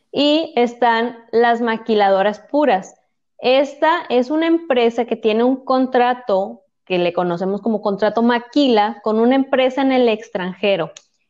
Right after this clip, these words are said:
Y la diferencia con la que habíamos hablado anteriormente es que la empresa en el extranjero es quien compra las materias primas, todos los insumos, también activos fijos pueden ser,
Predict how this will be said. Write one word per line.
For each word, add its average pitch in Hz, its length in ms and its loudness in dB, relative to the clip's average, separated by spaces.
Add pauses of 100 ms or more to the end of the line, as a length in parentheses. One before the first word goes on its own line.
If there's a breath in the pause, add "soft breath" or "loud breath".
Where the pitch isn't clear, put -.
(100)
Y 233 80 0
la 247 120 4
diferencia 262 680 0
con 311 220 -2
la 302 160 -4
que 302 100 0
habíamos 269 420 -2
hablado 254 300 0
anteriormente 214 920 -2
es 214 200 -4
que 240 240 -2
la 240 160 2
empresa 240 420 -2
en 294 80 -2
el 294 140 0
extranjero 233 680 -2
es 190 260 -4 (100)
quien 220 300 -2 (100)
compra 269 560 0
las 196 240 -2
materias 202 560 -2
primas, 220 480 -2
todos 202 200 0
los 247 140 0
insumos, 269 580 -2 (320)
también 196 420 -2
activos 240 420 -4
fijos 247 320 -6
pueden 247 300 0
ser, 262 260 -2